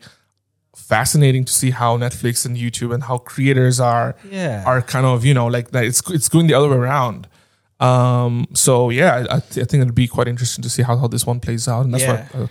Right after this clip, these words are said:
Speaker 1: think it'll, I'll bring this on.
Speaker 2: Yeah, I think, I think that would, that would be pretty cool. But, um, would you watch it?
Speaker 1: No, because I really didn't like Squid Game.
Speaker 2: You didn't like it at all?
Speaker 1: That's, uh, one or two episodes were, were okay, but I felt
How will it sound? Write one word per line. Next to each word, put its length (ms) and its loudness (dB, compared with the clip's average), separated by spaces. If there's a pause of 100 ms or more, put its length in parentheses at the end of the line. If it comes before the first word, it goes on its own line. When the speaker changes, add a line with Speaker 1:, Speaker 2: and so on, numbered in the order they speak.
(100)
Speaker 1:
think 160 -2
it'll, 160 -4 (140)
I'll 140 -8 (160)
bring 200 -2
this 160 -6
on. 260 -4 (220)
Speaker 2:
Yeah, 220 4
I 40 0
think, 300 -8
I 80 -12
think 160 -10
that 120 -10
would, 160 -18
that 100 -14
would 100 -14
be 100 -16
pretty 220 -20
cool. 260 -14
But, 340 -8
um, 320 -6 (380)
would 140 -2
you 100 2
watch 240 -2
it? 80 -18 (760)
Speaker 1:
No, 180 8
because 200 4
I 120 0
really 240 0
didn't 200 -4
like 160 -6 (260)
Squid 240 -14
Game. 220 -12 (760)
Speaker 2:
You 80 -20
didn't 160 0
like 200 -2
it 120 -12 (160)
at 120 -6
all? 220 -4 (540)
Speaker 1:
That's, 400 -2
uh, 120 2
one 200 6
or 60 4
two 140 0
episodes 360 0
were, 160 -2
were 260 -6
okay, 500 -2
but 320 0 (640)
I 100 2
felt 760 2